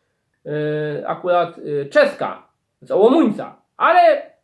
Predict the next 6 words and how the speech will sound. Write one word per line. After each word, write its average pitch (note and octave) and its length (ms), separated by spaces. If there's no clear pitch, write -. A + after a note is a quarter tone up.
taką B3+ 300
tylko G#3 220
miałem, A#2+ 360
nie F3 100
miałem G3+ 300
innej. D#3 460